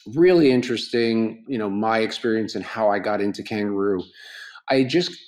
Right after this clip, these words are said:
left Canary and the founders of Kangaroo tracked me down and they were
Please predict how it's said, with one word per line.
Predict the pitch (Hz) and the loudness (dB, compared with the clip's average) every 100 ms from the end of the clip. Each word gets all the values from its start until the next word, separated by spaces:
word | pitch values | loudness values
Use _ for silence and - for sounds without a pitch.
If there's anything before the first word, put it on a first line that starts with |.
| _ - | _ -2
left | 127 117 113 - | 2 2 0 -4
Canary | - 117 107 104 101 | -4 0 2 4 2
and | 104 | 2
the | 104 | -2
founders | 101 113 110 107 | -2 -2 0 -2
of | 101 | -4
Kangaroo | 110 107 104 101 98 | -4 -2 0 0 0
tracked | - 107 98 | 0 0 0
me | 101 | -4
down | 90 92 90 92 | -4 -4 -4 -4
and | 95 | -2
they | 98 98 | -2 0
were | 95 92 95 95 92 | 0 -2 -2 -4 -6